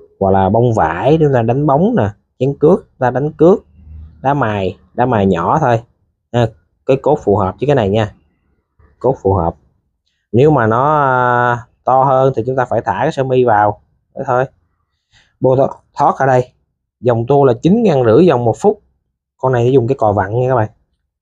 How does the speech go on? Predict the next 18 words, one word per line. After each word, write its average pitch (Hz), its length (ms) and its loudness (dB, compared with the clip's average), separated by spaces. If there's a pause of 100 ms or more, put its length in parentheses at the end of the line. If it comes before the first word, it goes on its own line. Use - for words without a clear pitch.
(720)
Cò 104 140 0
vặn 101 300 0
thao 117 180 0
tác 175 180 0
nhiều 123 140 2
cái 127 100 0
chỉnh 107 160 -2
áp. 135 260 -2 (140)
À, 117 140 -2
chúng 127 120 -2
ta 123 120 0
vặn 104 240 -2
nhiều 104 240 2
thì 95 80 -4
nó 101 120 -2
sẽ 110 220 -2
chạy 87 140 -6
nhiều, 98 260 2